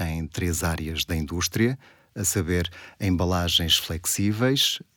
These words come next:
tecidos revestidos e componentes técnicos de borrachas. Eh, no fundo, eh, mantém a sua ligação ao setor do calçado e marroquinaria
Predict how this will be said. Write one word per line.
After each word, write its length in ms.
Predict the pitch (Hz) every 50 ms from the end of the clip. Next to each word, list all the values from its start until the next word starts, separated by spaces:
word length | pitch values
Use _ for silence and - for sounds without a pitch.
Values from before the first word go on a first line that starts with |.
| _
tecidos 720 | - - - - - - 95 90 80 80 82 80 78 -
revestidos 800 | 85 90 87 87 - - - 98 98 104 101 104 110 117 - - - - - - - - _ -
e 120 | 104 95
componentes 600 | 85 - 107 98 85 - 98 95 92 82 - -
técnicos 540 | - - 104 95 - 98 92 82 - 90 78
de 80 | 73
borrachas. 640 | 76 76 76 73 73 71 - - - 85 82 - - - _ _ _ _ _ - - - - - - - - - _ _ _ -
Eh, 240 | 107 104 104 98 - - -
no 140 | 135 151 165
fundo, 460 | 156 - - 131 107 92 85 76 - - - - - -
eh, 580 | - 98 98 95 92 90 90 87 87 87 87 - - - _ _ _ _ -
mantém 280 | 113 117 110 - 113
a 60 | 110 101
sua 180 | - - 113
ligação 720 | 104 101 95 101 98 - - 107 98 92 87 87 87 87 - -
ao 180 | - 95 92
setor 320 | 90 - - 92 - 92 82
do 80 | 85
calçado 640 | 85 - 90 90 87 - - 110 107 113 127 120 107
e 60 | 101
marroquinaria 800 | 92 92 90 - - - 101 87 87 85 85 98 110 120 123 123